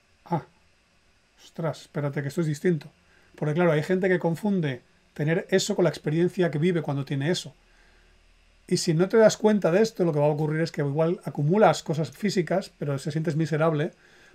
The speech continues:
porque lo que sientes es lo importante, no lo que tienes, sino cómo te sientes. ¿Cuánta gente hemos visto por ahí que teniéndolo todo, actores, músicos, etcétera, gente de éxito, tenían vis-, vidas miserables que acababan suicidándose o teniendo vidas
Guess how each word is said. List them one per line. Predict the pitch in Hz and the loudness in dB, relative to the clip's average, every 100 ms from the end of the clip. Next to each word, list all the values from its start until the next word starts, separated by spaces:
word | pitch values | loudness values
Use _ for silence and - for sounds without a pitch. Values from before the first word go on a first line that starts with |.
| - | -8
porque | 143 147 | -4 -2
lo | 143 | -2
que | 135 | 0
sientes | 185 202 175 | 0 2 0
es | 147 | -2
lo | 151 | -4
importante, | 127 135 165 185 143 - | -6 -4 -2 -4 -8 -10
no | - 147 147 | -4 0 0
lo | 151 | 0
que | 147 | -4
tienes, | - 196 180 | -2 -2 -2
sino | - 147 | -4 -4
cómo | 139 147 | -2 -2
te | 135 | -2
sientes. | - 208 170 - - _ _ _ _ | -2 -2 -4 -12 -20 _ _ _ _
¿Cuánta | - 165 170 | -2 0 0
gente | 180 170 | 0 -2
hemos | 165 | -2
visto | 156 156 151 | -2 -2 -2
por | 151 | 0
ahí | 156 147 - - _ | 0 -2 -6 -20 _
que | 165 | -4
teniéndolo | 160 180 185 165 | 0 4 4 4
todo, | 147 196 170 214 - _ | 6 6 6 2 -4 _
actores, | 147 - 175 170 170 | -10 -2 2 4 2
músicos, | 147 180 175 156 | 2 0 0 -2
etcétera, | 151 151 165 170 165 | -2 -2 0 2 0
gente | 165 156 | 0 -2
de | 151 | 0
éxito, | 170 - 147 151 - _ _ - _ _ _ | 0 -2 -2 -4 -6 _ _ -20 _ _ _
tenían | 160 175 170 | 2 4 4
vis-, | 175 190 | 2 2
vidas | 175 180 | 4 2
miserables | 165 160 180 196 | 2 2 2 2
que | 160 | 0
acababan | 143 156 196 | 2 2 2
suicidándose | 180 156 151 165 185 175 | 0 -4 -2 0 0 -2
o | 151 | -4
teniendo | 147 156 151 | -4 -2 -2
vidas | 156 156 147 | 0 0 -2